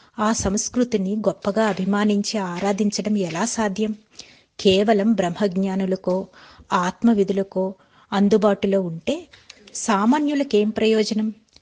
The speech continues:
శంబల మన స్వర్గం వంటి మరొక భూమిక అందామా? భావన అందామా?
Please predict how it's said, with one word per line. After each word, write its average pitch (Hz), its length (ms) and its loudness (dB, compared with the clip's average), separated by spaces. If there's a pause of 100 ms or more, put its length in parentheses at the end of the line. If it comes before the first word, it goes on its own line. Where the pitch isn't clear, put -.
(260)
శంబల 208 640 0
మన 226 180 2
స్వర్గం 202 580 -2
వంటి 214 340 0
మరొక 175 280 -4
భూమిక 196 480 -2
అందామా? 202 580 -2 (560)
భావన 226 460 4
అందామా? 220 640 0